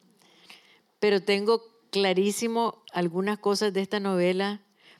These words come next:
por ejemplo, que me gustaría leerles un pedacito del manifiesto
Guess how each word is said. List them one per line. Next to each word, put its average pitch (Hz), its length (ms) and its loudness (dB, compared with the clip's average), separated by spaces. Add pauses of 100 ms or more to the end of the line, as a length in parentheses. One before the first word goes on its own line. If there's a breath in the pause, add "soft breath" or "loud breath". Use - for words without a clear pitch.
por 185 160 -2
ejemplo, 180 440 0
que 196 160 0
me 165 160 -4
gustaría 165 760 -2
leerles 170 440 -10
un 190 140 -6
pedacito 170 760 -2 (500 loud breath)
del 160 400 -2
manifiesto 160 960 -4